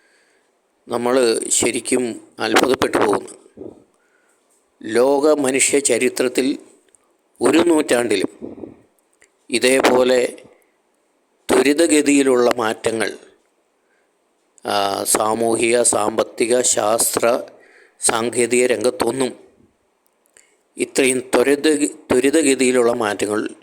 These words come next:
ഇന്ന് വരെ ഉണ്ടായിട്ടില്ല. അത് മനുഷ്യൻ്റെ ചരിത്രം അറിയാവുന്നവർക്ക് മനസ്സിലാവും. അപ്പോൾ ഇതെങ്ങനെയാണ് സാധിച്ചത്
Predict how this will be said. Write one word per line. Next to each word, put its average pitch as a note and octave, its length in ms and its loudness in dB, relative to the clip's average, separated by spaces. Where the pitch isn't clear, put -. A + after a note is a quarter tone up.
ഇന്ന് A#2+ 260 -2
വരെ A#2+ 200 2
ഉണ്ടായിട്ടില്ല. G2+ 580 0
അത് A2 140 -2
മനുഷ്യൻ്റെ A2+ 580 -2
ചരിത്രം C#3 580 -2
അറിയാവുന്നവർക്ക് A#2 960 0
മനസ്സിലാവും. G2+ 540 -4
അപ്പോൾ D3 160 2
ഇതെങ്ങനെയാണ് F3 720 2
സാധിച്ചത് C#3+ 600 0